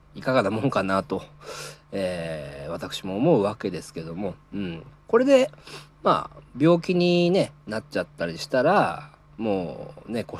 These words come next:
の日本の責任取らされるんじゃないですかね。大丈夫ですかね、その辺。まあ、なんか韓国がえらいここを批判してるそうなんですけど、まあね、まさに、ほんと汚いですから、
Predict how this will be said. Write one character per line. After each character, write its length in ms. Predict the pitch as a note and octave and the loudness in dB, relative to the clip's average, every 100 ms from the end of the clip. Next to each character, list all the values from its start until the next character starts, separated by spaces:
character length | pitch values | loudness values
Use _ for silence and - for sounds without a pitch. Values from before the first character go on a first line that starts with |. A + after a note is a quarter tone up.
| - | 0
の 80 | C3+ | 2
日 180 | A2 A2 | 2 0
本 220 | D3 D#3+ | 2 4
の 120 | D3+ | 4
責 220 | D3 D3+ | 4 4
任 320 | D3 D3 D3 D3 - - - | 6 6 4 2 -6 -20 -8
取 140 | - C3 | 4 6
ら 80 | C#3+ | 8
さ 100 | D#3+ | 8
れ 80 | |
る 80 | E3+ | 8
ん 80 | C3+ | 6
じ 60 | G2+ | 4
ゃ 20 | |
な 120 | F#2+ | 0
い 20 | |
で 60 | F2+ | -2
す 120 | - | -6
か 140 | D2 | -6
ね。 480 | F#2 B2+ G#2+ D#2+ - D#2+ | 2 4 4 0 -6 -2
大 200 | D3+ G3 | 2 4
丈 100 | G3+ | 4
夫 160 | G2 | 2
で 140 | E2 E2 | -4 -8
す 100 | - | -4
か 80 | |
ね、 140 | A#2+ A#2+ | -4 -2
そ 120 | F#2 | -4
の 100 | E2+ | -6
辺。 180 | F2 D#2 | -8 -12
ま 40 | - _ - _ - - | -16 _ -20 _ -10 0
あ、 60 | |
な 100 | A3+ | 0
ん 20 | |
か 80 | E3+ | 0
韓 280 | - C#4 C4+ | 2 4 4
国 200 | B2 F2 | 2 -2
が 280 | E2 D2 - - - _ - | -6 -6 -8 -18 -20 _ -4
え 100 | A#2 | 2
ら 120 | B2+ | 4
い 100 | F#2 | 2
こ 140 | - - | -4 -6
こ 160 | F#2+ | -4
を 80 | F#2 | -4
批 100 | A2 | -4
判 220 | A#2 A2+ | -2 -2
し 80 | - | -2
て 100 | A2+ | -2
る 80 | G#2+ | -2
そ 240 | - A#2+ | 2 2
う 20 | |
な 120 | G2+ D#2 | 2 -2
ん 60 | |
で 60 | C2+ | -8
す 100 | - | -14
け 80 | - | -12
ど、 220 | - B1+ - - - - - _ - - | -10 -12 -14 -20 -20 -20 -20 _ -20 -10
ま 340 | G2+ G2+ F#2 | -2 0 0
あ 40 | F#2 | -2
ね、 480 | G#2 A2 G2 F2 - - - - - | 0 0 0 -4 -10 -20 -14 -12 -6
ま 120 | A#2+ | -4
さ 160 | D#3 C3 | 0 0
に、 260 | G2+ E2 - - - _ - - - - - | 0 -4 -12 -20 -20 _ -20 -20 -20 -20 -12
ほ 60 | E3 | -2
ん 20 | |
と 80 | E3 | -2
汚 360 | - - A#3 A#3 | 0 2 4 6
い 160 | D3+ F#2+ | 6 4
で 80 | |
す 100 | F2 | -2
か 140 | - D#2+ | -4 -6
ら、 220 | B1 | -6